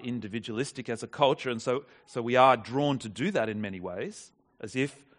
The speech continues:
my relationship with God is the most important thing in the world and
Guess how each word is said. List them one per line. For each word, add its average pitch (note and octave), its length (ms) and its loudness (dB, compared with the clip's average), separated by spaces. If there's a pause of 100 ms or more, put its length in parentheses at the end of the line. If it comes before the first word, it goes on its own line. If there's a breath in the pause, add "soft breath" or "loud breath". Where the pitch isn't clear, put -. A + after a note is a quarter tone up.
(280 soft breath)
my B2 280 4
relationship C3 680 -2
with A2+ 160 -14
God A#2+ 240 -2
is G#2+ 120 -8
the C3 100 -10
most A2+ 300 -6
important A#2 580 -8 (240 soft breath)
thing D3+ 160 -2
in C#3 100 2
the A2+ 80 -2
world B2+ 520 6
and A#2 280 0